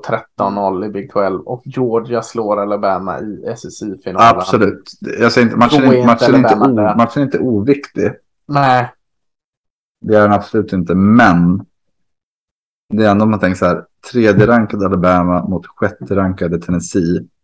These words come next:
Speaker 2: och känslan är ändå att så här, "Ah, Alabama kan faktiskt torska den här dubbelslutspelet."
Speaker 1: Ja.
Speaker 2: Det är inte ofta man tänker, alltså det, det slog mig när du pratade liksom att de spelar inte i samma division.
Speaker 1: Nej.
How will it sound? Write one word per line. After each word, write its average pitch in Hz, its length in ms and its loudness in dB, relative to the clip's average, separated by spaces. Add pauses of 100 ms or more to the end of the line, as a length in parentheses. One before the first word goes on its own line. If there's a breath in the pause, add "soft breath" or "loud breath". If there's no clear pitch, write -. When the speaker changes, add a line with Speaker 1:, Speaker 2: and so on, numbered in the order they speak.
(140)
Speaker 2:
och 98 100 -8
känslan 101 500 0
är 98 160 2
ändå 98 240 0
att 95 100 -2
så 101 120 0
här, 95 180 0 (420)
"Ah, 120 420 -2
Alabama 113 300 2
kan - 100 -8 (180 loud breath)
faktiskt 120 340 -2
torska 120 340 0
den 110 100 0
här 101 100 0
dubbelslutspelet." - 720 -6
Speaker 1:
Ja. 127 340 2 (180)
Speaker 2:
Det 107 80 0
är 131 80 6
inte 135 140 2
ofta 117 240 0
man 110 140 2
tänker, 135 200 0
alltså 117 140 2
det, 117 240 6
det 120 160 0
slog 165 300 2
mig 107 100 4
när 104 100 4
du 104 80 2
pratade 113 420 0
liksom 95 240 -6
att 87 60 -12 (880 soft breath)
de 104 140 2
spelar 113 320 0
inte 104 140 -6
i - 40 -8
samma 98 160 0
division. - 760 -6 (640)
Speaker 1:
Nej. 131 320 -2